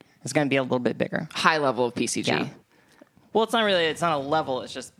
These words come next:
Speaker 1: it's a scale, really.
Speaker 2: Like a Scoville unit. So it's a P C G unit.
Speaker 1: No, it's more of a, it's just a level.
Speaker 2: Okay.
Speaker 1: So, um,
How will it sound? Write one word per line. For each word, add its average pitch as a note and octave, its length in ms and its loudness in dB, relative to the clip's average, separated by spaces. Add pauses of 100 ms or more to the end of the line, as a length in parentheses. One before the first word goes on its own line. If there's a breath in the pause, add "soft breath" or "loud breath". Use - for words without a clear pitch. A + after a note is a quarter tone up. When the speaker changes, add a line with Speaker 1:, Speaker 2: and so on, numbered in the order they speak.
Speaker 1:
it's B2+ 160 -14
a A#2+ 260 -4
scale, - 580 -6 (200)
really. - 260 -4
Speaker 2:
Like - 160 4
a C3 60 4
Scoville C3 680 2
unit. G#2 360 0
So - 140 2
it's C3 120 0
a - 40 -6
P C#3+ 200 0
C C3+ 160 2
G B2+ 120 0
unit. C#2+ 380 0 (140)
Speaker 1:
No, F3 160 0
it's E3+ 100 -6
more F#3+ 140 2
of E3+ 80 0
a, E3 80 2
it's D#3 160 -2
just E3+ 180 -4
a F3 80 -2
level. E3 400 0 (260)
Speaker 2:
Okay. A3+ 200 0 (320)
Speaker 1:
So, D3 400 -2 (580 loud breath)
um, A3 680 4